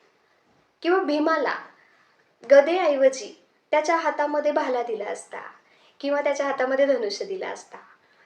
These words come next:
तो एवढा बलश-, बलशाली झाला असता का? मग जर एवढे मोठे मोठे योद्धे सगळ्याच गोष्टी एकत्र नाही करू शकत, तर मग आपल्या मुलाकडनं एवढा का हट-, अट्टहास आहे की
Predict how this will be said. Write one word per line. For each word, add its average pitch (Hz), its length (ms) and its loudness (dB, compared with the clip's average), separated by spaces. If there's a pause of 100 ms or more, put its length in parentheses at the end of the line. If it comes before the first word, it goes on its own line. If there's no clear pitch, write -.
(120)
तो 302 60 4
एवढा 294 400 2
बलश-, 285 440 -2
बलशाली 262 340 -2
झाला 262 260 -2
असता 214 320 -6
का? 185 120 -8 (1160)
मग 311 120 2
जर 381 320 -2
एवढे 277 320 2
मोठे 359 320 0
मोठे 311 300 -2
योद्धे 247 840 -4 (220)
सगळ्याच 320 720 -2
गोष्टी 392 420 -4
एकत्र 277 400 -2
नाही 226 240 -2
करू 208 280 -4
शकत, 196 460 -6 (380)
तर 339 100 6
मग 392 240 -2
आपल्या 277 360 -2
मुलाकडनं 359 480 0
एवढा 311 280 0
का 403 280 0
हट-, 403 220 -8
अट्टहास 320 480 -2
आहे 349 80 0
की 359 320 -4